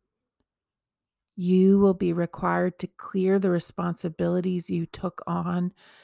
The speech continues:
that are not in the direction of your commitment.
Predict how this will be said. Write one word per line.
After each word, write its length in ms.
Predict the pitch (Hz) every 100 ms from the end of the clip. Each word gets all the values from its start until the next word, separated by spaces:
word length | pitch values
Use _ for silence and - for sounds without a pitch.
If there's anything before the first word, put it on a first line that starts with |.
| _
that 140 | - 180
are 160 | 180
not 480 | 175 170 180 196 -
in 140 | - 185
the 80 | 185
direction 760 | 175 165 170 - - 170 175 -
of 120 | 165
your 140 | 175
commitment. 840 | - 170 160 165 175 170 170 220